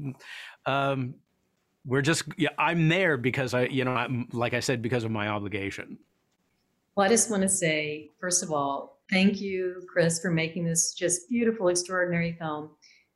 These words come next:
Speaker 2: Um, it, I can't wait for as many people as can to see it. Thank you for joining us today and talking to us about The Sound of Us. And we wish you the best of luck and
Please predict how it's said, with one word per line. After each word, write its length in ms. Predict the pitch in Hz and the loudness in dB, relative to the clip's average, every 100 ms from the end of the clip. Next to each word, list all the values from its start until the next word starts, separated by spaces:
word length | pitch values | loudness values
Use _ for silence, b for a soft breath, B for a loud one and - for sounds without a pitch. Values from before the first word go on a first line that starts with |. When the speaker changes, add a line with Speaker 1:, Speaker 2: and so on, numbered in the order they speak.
| _ | _
Speaker 2:
Um, 260 | 160 160 160 | 2 2 2
it, 240 | - - - 196 | 0 -2 -4 -2
I 380 | 196 196 175 165 - | 0 0 -2 -6 -4
can't 180 | 220 208 | 0 2
wait 200 | 202 202 | 2 2
for 380 | 180 160 160 - | 2 2 0 -2
as 120 | 175 | 0
many 200 | 202 208 | 0 0
people 520 | 208 185 175 160 165 - | -2 0 2 2 0 -4
as 160 | 170 170 | -4 -4
can 500 | - 185 165 165 165 - | 0 2 4 2 0 -4
to 140 | 160 | -4
see 320 | - - 160 | -2 2 2
it. 200 | 151 - - _ _ _ _ | 2 -2 -10 _ _ _ _
Thank 240 | 202 208 208 | 4 4 2
you 80 | |
for 160 | 196 185 | -2 -2
joining 420 | 175 175 175 170 | 0 2 2 0
us 200 | 165 - | -2 0
today 680 | - 170 175 151 147 214 - _ _ _ _ 165 | 0 0 2 0 -2 -4 -8 _ _ _ _ 2
and 380 | 165 160 156 | 4 4 2
talking 340 | 165 180 180 185 | 2 0 2 -2
to 120 | 180 | 0
us 200 | 165 165 | -2 -2
about 320 | 165 151 147 - _ - | -2 -2 -4 -8 _ -4
The 60 | |
Sound 300 | - 175 160 | 0 2 2
of 100 | 151 | 0
Us. 460 | 143 147 - - - _ _ _ | -4 -4 -2 -4 -8 _ _ _
And 540 | 170 165 165 165 160 160 | 2 4 4 0 -4 -6
we 100 | 175 | -4
wish 220 | 185 185 | -2 -2
you 80 | 208 | -2
the 60 | 175 | -2
best 340 | 175 170 - | -2 -2 -2
of 60 | 160 | -4
luck 280 | 175 180 156 | -6 -4 -6
and 200 | 143 | -8